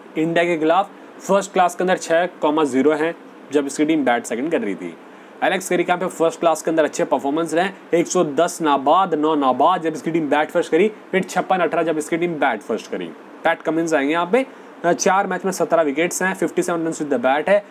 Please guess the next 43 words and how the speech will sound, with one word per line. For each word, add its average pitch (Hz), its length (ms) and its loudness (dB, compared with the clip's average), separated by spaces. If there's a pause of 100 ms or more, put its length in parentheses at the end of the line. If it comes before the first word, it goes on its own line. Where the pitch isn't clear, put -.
(160)
Against 196 380 2
England 185 300 2
इस 185 140 0
वेन्यू 165 160 2
के 160 60 2
over 160 120 4
भाई 127 300 2
साहब 190 300 2
इन्होंने 160 320 2
सीधा 143 280 0
एक 156 260 0
match 135 180 -2
के 139 80 0
अंदर 131 180 0
आठ 156 240 2
wicket 135 260 -2
निकाले 104 340 -2
थे, 160 220 2
with - 420 -4
the 175 120 2
bat 180 160 0
चौबीस 151 280 2
रन 160 140 -2
score 143 220 0
करे 127 160 -2
थे 131 100 -2
नाबाद। 98 480 0 (400)
फर्स्ट 202 280 2
क्लास 190 220 0
की 202 80 2
बात 180 200 2
करते 147 120 -2
हैं 160 60 0
यहाँ 170 140 0
पे, 185 180 -2
अद्भुत 156 300 2
stats 170 360 -2
है, 202 140 2 (240)
fifty 208 360 2
two 208 160 2
plus 196 260 0
तीन 185 180 2
wicket 185 240 0